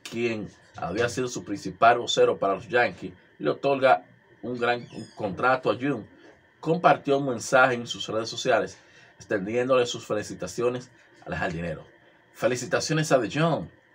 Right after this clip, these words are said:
por empatar mi récord de cuadrangulares con los Yankees por un bateador derecho en una temporada. Sigue adelante, hombre", señaló el exjugador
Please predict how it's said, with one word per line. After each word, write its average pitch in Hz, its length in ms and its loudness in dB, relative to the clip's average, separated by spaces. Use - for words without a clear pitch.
por 110 220 4
empatar 117 460 2
mi 131 80 -2
récord 113 440 -2
de 87 120 -8
cuadrangulares 90 720 -2
con 82 80 -12
los 78 120 -12
Yankees - 380 -14
por 98 140 -8
un 104 60 -6
bateador 117 420 4
derecho 110 540 -2
en 95 160 -6
una 131 180 0
temporada. 92 560 -2
Sigue 135 240 0
adelante, 127 480 6
hombre", 101 260 2
señaló 95 520 -2
el 98 140 -2
exjugador 113 580 0